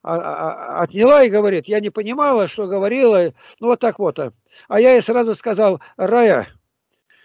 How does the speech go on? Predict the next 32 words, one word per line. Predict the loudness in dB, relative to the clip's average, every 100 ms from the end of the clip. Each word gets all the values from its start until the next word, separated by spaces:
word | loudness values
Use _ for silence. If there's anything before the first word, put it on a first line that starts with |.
| _ _
умрём, | -6 -2 2 4 2 0
отвечать | -6 -4 -8 -2 -2 -2
придётся | -6 -4 -2 -2 -6
за | -6
каждое | -2 -2 -2 -4
слово». | 0 0 0 -2
Как | -2 0 2 0
взвился | -2 -6 -2 -2 0 -2
следователь: | -4 0 2 4 0 -2 -8
«Вы | -4 -4
не | -4
пугайте | -6 -6 -6 4 4 4 -6
её, | -2 0
а |
то | 0 2
я | 2
с | 0 -4
вами | -4 -4 -6
тут». | -8 -12 _ _ _ _ _ _
Не | -8 -6
пугайте | -2 4 4 2 -4
её. | -6 -6 -8 -12 _
Но | -8 -4 -4 -6
испугалась. | -12 -14 -6 -4 0 0 -2 -8 _ _
Она | -4 0 2
жила | 4 4 4
на-, | 0
от | -4
меня | -4 0 0 -2 -10 -20 _
через | -6 -2 0
один | 0 0 -4
подъезд. | -2 -2 0 -2 -2 -10